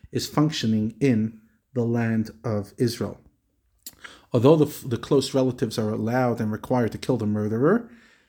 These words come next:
and if he leaves the city of refuge and no further trial is necessary, this is not in case with an intentional murderer.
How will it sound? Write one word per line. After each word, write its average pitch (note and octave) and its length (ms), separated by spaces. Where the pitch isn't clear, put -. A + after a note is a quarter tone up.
and G#2+ 880
if B2+ 140
he B2 100
leaves B2 200
the A#2+ 40
city A#2 220
of G#2 100
refuge A#2 300
and A2+ 120
no B2 120
further A#2+ 260
trial A2+ 240
is G2+ 80
necessary, A#2+ 400
this B2+ 180
is A#2+ 60
not C#3 220
in D#3 100
case A#2+ 320
with B2 120
an C3+ 100
intentional C3+ 640
murderer. - 460